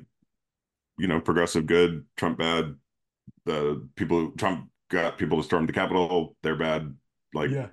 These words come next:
Speaker 1: we should probably not storm the Capitol because, hey, government is good.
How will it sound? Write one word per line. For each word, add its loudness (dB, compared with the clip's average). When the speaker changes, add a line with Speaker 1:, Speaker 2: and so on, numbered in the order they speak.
Speaker 1:
we -4
should -8
probably 2
not 0
storm 0
the 2
Capitol 0
because, -6
hey, 4
government 0
is -4
good. 2